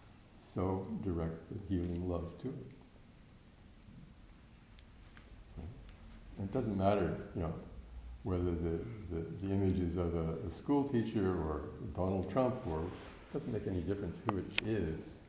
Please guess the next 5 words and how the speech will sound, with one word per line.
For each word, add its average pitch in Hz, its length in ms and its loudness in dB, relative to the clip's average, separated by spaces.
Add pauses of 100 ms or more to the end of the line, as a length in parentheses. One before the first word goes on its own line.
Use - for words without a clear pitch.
(840)
But 98 160 2
if, 101 180 2 (140)
if 117 160 0
it's - 280 0 (560)
creating 110 720 6